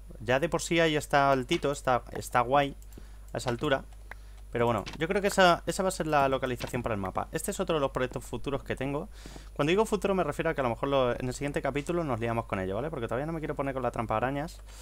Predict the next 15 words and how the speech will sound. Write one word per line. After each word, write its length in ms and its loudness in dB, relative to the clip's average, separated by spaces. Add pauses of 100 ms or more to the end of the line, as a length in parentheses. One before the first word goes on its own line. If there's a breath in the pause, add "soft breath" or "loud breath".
(560 loud breath)
Así 320 -2
que 280 -4 (680 loud breath)
para 140 4
esto 160 -2
es 60 -6
para 140 2
lo 140 0
que 60 -4
lo 100 -2
quiero. 200 -4 (300)
Eh, 260 -2 (120)
esto 220 -8
se 100 -10
coloca 260 -4
aquí, 280 -6